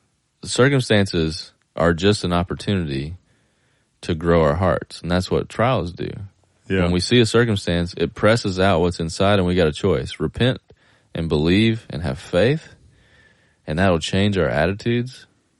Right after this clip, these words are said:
Speaker 1: It'll change how we feel. The peace of God that surpasses all understanding. Like when there's something really hard's going down,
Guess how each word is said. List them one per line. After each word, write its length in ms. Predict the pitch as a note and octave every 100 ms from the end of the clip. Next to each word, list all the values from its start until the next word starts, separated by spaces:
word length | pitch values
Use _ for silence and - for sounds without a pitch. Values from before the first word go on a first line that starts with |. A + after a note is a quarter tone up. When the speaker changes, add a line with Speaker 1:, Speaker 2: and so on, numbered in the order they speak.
| _ _
Speaker 1:
It'll 160 | F2+ D#2+
change 340 | - F2 F2
how 120 | F2+ E2
we 100 | D2+
feel. 220 | - G2
The 80 | E2
peace 360 | - A#2+ B2
of 120 | A2+ G2
God 460 | F#2 G2+ B2+ D#3 C#3
that 140 | B1+
surpasses 400 | - F#2 G#2 G#2+
all 120 | G#2+
understanding. 640 | G#2+ G2 - F#2+ G#2+ B2
Like 120 | A2 E2+
when 100 | F#2+
there's 100 | F#2+
something 200 | A2 G2
really 180 | G#2+ G2+
hard's 300 | F#2+ G2+ G2+
going 260 | G2+ G2
down, 360 | F#2 G2+ A2+